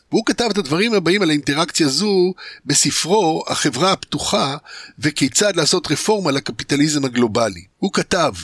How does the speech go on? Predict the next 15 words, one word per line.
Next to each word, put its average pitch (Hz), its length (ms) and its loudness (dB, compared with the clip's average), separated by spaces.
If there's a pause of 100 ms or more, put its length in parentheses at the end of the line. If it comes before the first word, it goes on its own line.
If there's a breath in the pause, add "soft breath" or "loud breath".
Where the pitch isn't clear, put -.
(180)
התנהגותם 135 680 -2
של 180 180 0
אנשים, 104 420 -2 (120)
בדיוק 135 600 -2
משום 170 340 0
שאין - 520 -2
המציאות 131 520 -2
שולטת 107 560 -4
בה, 92 220 -12 (640 loud breath)
מושפעת 180 880 0
בקלות 185 600 0
מתיאוריות. 165 680 -2 (580 loud breath)
בתחום 233 460 0
התופעות 175 460 0
הטבעיות, 127 680 -8